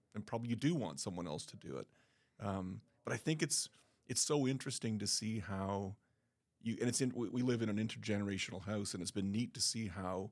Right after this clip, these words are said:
you can demonstrate that while there are times that worship is liturgical,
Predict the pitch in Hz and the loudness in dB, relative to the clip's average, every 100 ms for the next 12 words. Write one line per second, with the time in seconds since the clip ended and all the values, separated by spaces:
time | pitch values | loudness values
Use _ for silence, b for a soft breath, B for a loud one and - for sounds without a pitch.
0 | - _ _ _ _ _ 107 104 107 101 | -10 _ _ _ _ _ -8 -4 -2 2
1 | 104 113 107 - 104 98 - 101 - _ | 2 2 -2 -2 -2 -2 -2 -2 -4 _
2 | _ _ - 107 104 107 104 104 92 95 | _ _ -10 -2 2 2 2 2 0 0
3 | 110 123 123 98 95 101 104 107 - 101 | -2 0 0 -2 -2 -2 -2 -4 -2 -4
4 | 80 98 - 120 123 - - 117 | -2 -4 -2 -2 -4 -6 -6 -8